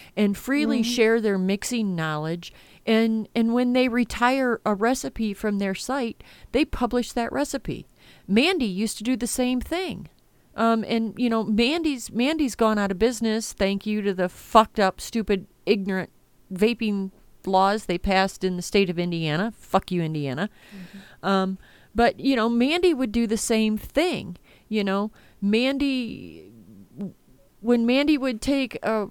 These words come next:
Speaker 1: recipe off a Timeless Vapor, she put it out there as public knowledge what that recipe was. She didn't put all of her recipes out there.
Speaker 2: Mm-hmm.
Speaker 1: And instead of people being grateful for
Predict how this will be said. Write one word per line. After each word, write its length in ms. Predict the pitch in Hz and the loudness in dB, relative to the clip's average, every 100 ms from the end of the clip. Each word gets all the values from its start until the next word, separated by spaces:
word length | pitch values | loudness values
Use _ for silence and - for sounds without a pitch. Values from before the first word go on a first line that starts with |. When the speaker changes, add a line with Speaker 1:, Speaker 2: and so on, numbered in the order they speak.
| - | 0
Speaker 1:
recipe 500 | 240 285 311 269 233 | 0 0 -2 -2 0
off 220 | 214 202 | 0 -2
a 40 | - | -4
Timeless 520 | - 220 220 226 214 | -2 0 0 -4 -2
Vapor, 420 | 214 339 226 208 - - - | -2 0 -2 -4 -6 -20 -14
she 280 | - - 320 | -4 2 2
put 200 | - 359 | 2 0
it 120 | 311 | 2
out 200 | 196 190 | 2 2
there 160 | 233 226 | 2 0
as 100 | 220 | 0
public 360 | - 196 214 208 | 0 2 2 0
knowledge 380 | 202 196 208 | -2 -2 -2
what 140 | 196 196 | -2 0
that 180 | 196 180 | 0 2
recipe 400 | 190 190 185 196 | -2 -2 -8 -6
was. 440 | 254 359 - - - - | -2 -2 -2 -8 -20 -16
She 160 | - 330 | -4 0
didn't 180 | 285 220 | 0 0
put 140 | 170 | 0
all 220 | 151 175 | 2 2
of 80 | 330 | 2
her 120 | 311 | 0
recipes 540 | 196 180 - 175 170 160 | -2 -2 -4 -4 -4 -4
out 200 | 143 143 | -6 -4
there. 220 | 135 220 - _ _ 233 | -4 -6 -8 _ _ 2
Speaker 2:
Mm-hmm. 400 | 214 180 202 208 | 2 2 0 0
Speaker 1:
And 340 | 240 247 240 - | 2 2 -2 -4
instead 600 | 254 247 - - 262 349 | -4 -2 -4 0 2 2
of 280 | 381 339 - | 0 -2 -2
people 440 | 294 285 277 254 | 0 0 2 0
being 400 | 202 233 220 208 | 2 0 0 -2
grateful 640 | 190 214 269 - 269 262 240 | 0 0 0 -4 -2 -2 -2
for 600 | - 233 220 220 214 | -2 2 4 4 2